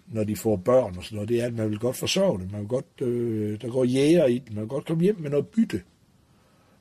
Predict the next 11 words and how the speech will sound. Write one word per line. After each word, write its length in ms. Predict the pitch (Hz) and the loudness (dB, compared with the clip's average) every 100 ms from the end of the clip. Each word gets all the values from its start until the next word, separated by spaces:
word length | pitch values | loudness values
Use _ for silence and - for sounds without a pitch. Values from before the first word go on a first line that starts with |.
| _ | _
Og 80 | 92 | -18
sådan 140 | 104 | -14
noget. 160 | 104 113 - | -14 -14 -12
Så, 300 | 151 175 180 _ _ _ | -4 -4 -4 _ _ _
så 120 | - 175 | -10 -6
startede 400 | - 202 202 175 | 0 2 4 4
jeg 100 | 151 | 2
med 320 | 143 135 131 | -2 -2 -2
saxofonisten 800 | 151 156 127 139 147 180 - 113 | -4 -6 -8 -4 -2 -2 -2 -6
Claus 240 | 123 117 | -4 -4
Carlsen. 580 | - 90 90 92 92 | -2 -2 -2 -6 -12